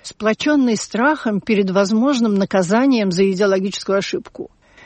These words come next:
Редакторы, даже понимающие и отзывчивые, годами тянули с публикациями новых поэтов, вечно дожидаясь какого-то мифического подходящего момента. Палачески урезали их стихи и иногда запихивали их по одному, по два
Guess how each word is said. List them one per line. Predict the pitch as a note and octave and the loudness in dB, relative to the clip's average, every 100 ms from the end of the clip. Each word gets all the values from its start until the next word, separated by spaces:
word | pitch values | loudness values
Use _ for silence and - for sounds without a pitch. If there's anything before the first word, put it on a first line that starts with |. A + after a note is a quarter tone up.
| - | -6
Редакторы, | A3+ G#3+ C#4 F4 - G#3 F3+ - - | 0 2 2 0 -2 -2 0 -4 -2
даже | A3 C4 | -2 0
понимающие | B3 C4+ C#4 D#4 D#4+ G#3+ G3+ - G#3 | 0 2 2 2 2 0 -2 -2 0
и | G#3 | 2
отзывчивые, | A3 A3 D#4 - - G#3 F#3 F#3+ | 2 2 0 -2 -4 0 2 0
годами | F#3 G#3+ A3+ B3+ D#4+ C#4+ | 0 0 2 0 2 0
тянули | A#3+ B3 B3 D4+ B3 | 0 0 2 2 0
с | |
публикациями | - G#3+ A3 C4 D4 - B3+ A#3+ | -2 -2 -2 0 -2 0 0 2
новых | A#3 B3+ A#3+ - | 2 2 0 -2
поэтов, | A#3+ G3+ E3+ E3 - - | -2 0 -2 -6 -10 -6
вечно | F3+ C#4+ D#4 A#3 A3 | 2 2 2 -2 -2
дожидаясь | G3 F3 G#3 D#4+ C#4 | -2 -2 0 0 0
какого-то | - G3+ B3 A#3 | -2 -2 -2 0
мифического | G#3+ F#3+ C4 C4 B3 - A#3 G#3 | 2 2 0 -2 -4 -4 -2 -2
подходящего | G3 - G3 G#3+ A#3 - G#3+ G3+ | -2 -2 0 2 0 -2 -2 0
момента. | G#3 A3+ G#3+ F3 - _ _ - _ | 2 4 2 -2 -14 _ _ -20 _
Палачески | G#3 A3 C4+ D4+ D4 - B3+ | 0 2 2 0 -2 -2 0
урезали | B3+ B3+ A3 A3+ C4 B3+ | 2 2 2 2 2 0
их | G#3+ | -2
стихи | - - G3 A#3+ - | -2 -4 0 0 2
и | B3 B3 | 2 2
иногда | A#3 A3 C#4 | 0 0 0
запихивали | A#3+ A3+ - C4+ C4 A3+ G3+ G#3 | 2 0 0 -2 0 -2 -2 -2
их | A3 - | -4 0
по | G#3 | 0
одному, | G3 F#3+ G3+ A#3+ A#3 | 2 2 2 2 0
по | - D4 | 0 0
два | B3+ G3+ | 0 0